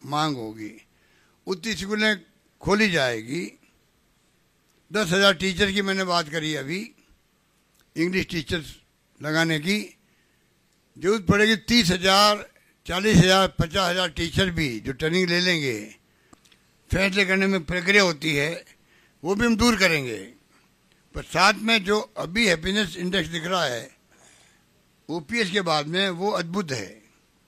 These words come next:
राजस्थान के कर्मचारियों में ओपीएस के बाद में तीन लाख नौकरियां लगभग हम लगाने की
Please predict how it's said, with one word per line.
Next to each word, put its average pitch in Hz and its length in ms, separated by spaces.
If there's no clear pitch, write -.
राजस्थान 170 520
के 208 120
कर्मचारियों 151 640
में 196 280
ओपीएस 185 500
के 208 140
बाद 143 300
में 175 340
तीन 220 220
लाख 214 200
नौकरियां 190 360
लगभग 190 340
हम 185 120
लगाने 180 320
की 180 60